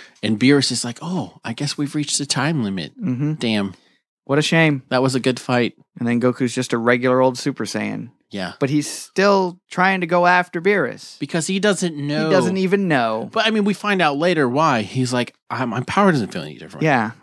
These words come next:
Speaker 2: I still feel the same.
Speaker 1: I feel, yeah, my body can take it. My
Speaker 2: Mm-hmm.
Speaker 1: body can take this.
Speaker 2: Mm-hmm.
Speaker 1: And so
Speaker 2: Oh, my body can take it.
Speaker 1: Be-, <laughs> there, that was excellent.
Speaker 2: Mm-hmm.
Speaker 1: So Beerus is just kinda dodging 'cause he thinks that there's no way just a normal Super Saiyan can hit him. And then he gets punched in the face twice.
Speaker 2: Yeah.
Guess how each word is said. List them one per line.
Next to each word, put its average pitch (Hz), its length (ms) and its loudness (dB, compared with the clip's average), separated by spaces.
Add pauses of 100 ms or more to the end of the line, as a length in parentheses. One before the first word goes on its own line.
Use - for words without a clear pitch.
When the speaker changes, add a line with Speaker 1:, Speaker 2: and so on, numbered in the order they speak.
(100)
Speaker 2:
I 160 40 -6
still 196 180 2
feel 202 180 2
the 147 80 0
same. 135 420 -4
Speaker 1:
I - 60 -18
feel, 120 260 -6
yeah, 107 120 -2
my 117 140 0
body 127 260 2
can - 180 -6
take 147 260 -4
it. - 140 -12 (280)
My 107 100 -6
Speaker 2:
Mm-hmm. 131 80 0
Speaker 1:
body 139 180 0
can 120 160 -6
take 147 220 -4
this. 127 180 -6
Speaker 2:
Mm-hmm. - 300 -20
Speaker 1:
And 120 100 -2
so 139 280 2
Speaker 2:
Oh, - 20 -2
my 113 160 -10
body 120 240 -2
can 117 140 -16
take 139 300 -4
it. - 200 -20
Speaker 1:
Be-, 139 160 2 (300)
<laughs> - 300 -20
there, 87 180 -12
that 92 120 -16
was - 120 -18
excellent. - 440 -18
Speaker 2:
Mm-hmm. 110 380 -10
Speaker 1:
So 117 160 0
Beerus 151 580 4 (240)
is 123 140 -4
just 139 160 2
kinda 135 180 2
dodging 113 440 2
'cause 110 160 -4
he 107 80 -6
thinks 107 300 -10
that 98 160 -12
there's 95 200 -12
no 104 160 -4
way 104 400 -2
just 95 220 -12
a - 20 -14
normal 95 300 -14
Super 120 240 -8
Saiyan 90 240 -8
can 90 100 -12
hit 95 140 -10
him. 104 120 -10
And 131 120 -4
then 202 80 2
he 233 40 -4
gets 240 140 -4
punched 143 220 0
in 135 80 -2
the 131 60 -4
face 143 280 -2
twice. - 420 -4
Speaker 2:
Yeah. 160 240 2